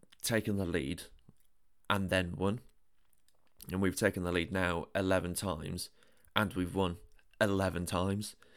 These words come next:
So, you know, from this particular squad that we've got right now, if we are to take the lead, you know right now, that's it, we're gonna win the game.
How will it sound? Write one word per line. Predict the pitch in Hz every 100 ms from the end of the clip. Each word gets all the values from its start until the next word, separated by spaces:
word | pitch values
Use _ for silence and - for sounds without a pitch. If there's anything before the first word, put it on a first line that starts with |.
| - -
So, | -
you | 101
know, | 101 101 95 92 - _ _ - _ -
from | - 101 95 90 85 - _
this | - 92 95 -
particular | - - 92 - 90
squad | - 98 92
that | 73
we've | 82 85
got | 87 -
right | 87 85
now, | 87 82 -
if | 92
we | 98 87
are | 85
to | -
take | - 85
the | 90
lead, | 87 87 - - - -
you | 107
know | 147 156 87
right | 104 113
now, | 95 92 92 117 _ _ -
that's | 101 98 120
it, | -
we're | 95
gonna | 101 98
win | 90 92
the | 82
game. | 104 104 87